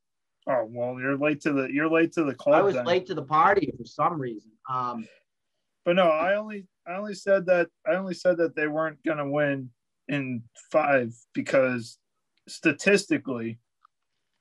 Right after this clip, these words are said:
Speaker 1: the, the Capitals should have won game, game five.
Speaker 2: Statistically, they should have won game two as well, if you think about it. Got
Speaker 1: Uh,
Speaker 2: lucky because, um, I think it was Craig Anderson at the time fell asleep.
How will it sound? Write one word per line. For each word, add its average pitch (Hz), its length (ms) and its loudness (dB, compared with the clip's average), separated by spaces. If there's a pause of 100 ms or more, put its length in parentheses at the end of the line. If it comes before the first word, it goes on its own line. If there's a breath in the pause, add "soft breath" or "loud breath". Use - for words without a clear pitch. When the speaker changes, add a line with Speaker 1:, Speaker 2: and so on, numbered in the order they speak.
(300)
Speaker 1:
the, 135 460 2
the 160 100 2
Capitals 151 500 2
should 151 140 -8
have 139 100 -2
won 135 240 -2
game, 123 340 -8 (440)
game 127 220 -8
five. 110 320 -4 (1120)
Speaker 2:
Statistically, 151 800 -6
they 143 120 -4
should 147 180 -6
have 139 100 -4
won 151 260 -4
game 156 260 -4
two 196 300 -4
as 139 80 -6
well, 190 340 0 (140)
if 127 80 -16
you 120 100 -16
think 180 160 -8
about 151 280 0
it. 175 80 -6 (1120)
Got 170 180 4
Speaker 1:
Uh, 214 120 6 (180)
Speaker 2:
lucky 151 320 -6
because, 151 440 -2
um, 143 540 -2 (920)
I 123 120 -10
think 226 280 -4
it 240 100 -2
was 156 200 -4
Craig 165 360 -2
Anderson 190 520 -2
at 135 160 0
the 139 80 -10
time 139 380 -2
fell 180 220 4
asleep. 202 480 0